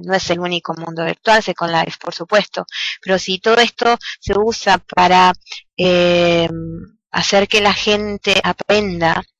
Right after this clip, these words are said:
hacer que la gente trate de, este, avanzar de alguna manera, creciendo,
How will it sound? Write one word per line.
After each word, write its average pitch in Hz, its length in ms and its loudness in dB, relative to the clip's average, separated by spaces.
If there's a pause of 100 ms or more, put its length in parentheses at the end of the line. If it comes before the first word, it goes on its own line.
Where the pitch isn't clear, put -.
(180)
hacer 175 320 -2
que 190 120 0
la 185 100 2
gente 196 600 -2 (400)
trate 185 500 2
de, 180 560 2
este, 175 1040 2
avanzar 175 760 4 (600)
de 180 180 0
alguna 196 300 2
manera, 185 560 4
creciendo, 180 840 -2